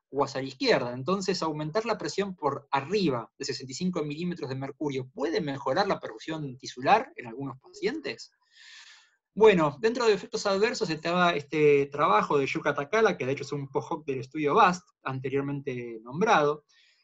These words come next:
en donde se vio que los pacientes, esto, eso es un cuadro de doble entrada con distintos cuartilos, donde básicamente lo que hace es evaluar mortalidad al día veintiocho y desarrollo de efectos adversos. Y esto, como ven,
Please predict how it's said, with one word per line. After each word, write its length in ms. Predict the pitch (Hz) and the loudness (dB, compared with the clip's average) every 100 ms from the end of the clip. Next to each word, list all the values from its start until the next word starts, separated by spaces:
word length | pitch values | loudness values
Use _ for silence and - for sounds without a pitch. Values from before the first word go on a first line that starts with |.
| _ | _
en 140 | - 180 | -4 -2
donde 360 | 196 196 202 - | 2 2 2 -2
se 200 | - 202 | -4 -2
vio 220 | 226 262 | -2 -2
que 120 | 233 | 2
los 140 | 220 - | 0 2
pacientes, 580 | 175 - 220 220 220 | -4 -2 -2 2 2
esto, 140 | - 190 | 0 -8
eso 240 | - 180 180 | -10 -10 -6
es 60 | |
un 100 | 180 | -4
cuadro 260 | 185 196 196 | 2 2 2
de 120 | 170 | 2
doble 280 | 175 180 185 | 2 2 0
entrada 400 | 180 190 196 208 | 0 0 2 2
con 220 | 190 139 | -2 -4
distintos 380 | 135 - 160 156 | -10 -12 -8 -4
cuartilos, 640 | 151 131 147 120 110 - _ _ _ _ | -2 0 -2 -2 -8 -16 _ _ _ _
donde 240 | 160 156 180 | 0 0 0
básicamente 600 | 202 233 220 220 247 - | -2 0 0 0 -4 0
lo 140 | 196 | 0
que 140 | 185 202 | 2 0
hace 400 | 220 214 185 143 | 2 2 4 2
es 120 | 151 | 2
evaluar 380 | 143 151 196 208 | 0 4 4 4
mortalidad 720 | 170 165 156 156 165 180 226 | 2 0 -2 -2 0 2 4
al 100 | 220 | 4
día 220 | 214 202 | 4 4
veintiocho 840 | 175 160 147 170 220 - 247 277 _ - | 4 -2 0 0 0 0 -6 -6 _ -2
y 140 | 180 | 2
desarrollo 640 | 170 - 160 175 202 202 | 2 2 0 2 2 2
de 80 | 185 | 0
efectos 340 | 151 175 151 - | 0 -6 -6 -2
adversos. 640 | 139 123 110 - 113 - _ _ _ _ | 0 0 -4 -8 -18 -20 _ _ _ _
Y 100 | 196 | -2
esto, 260 | 220 233 220 | 0 2 2
como 220 | 214 233 | 2 2
ven, 220 | 254 247 | 0 -2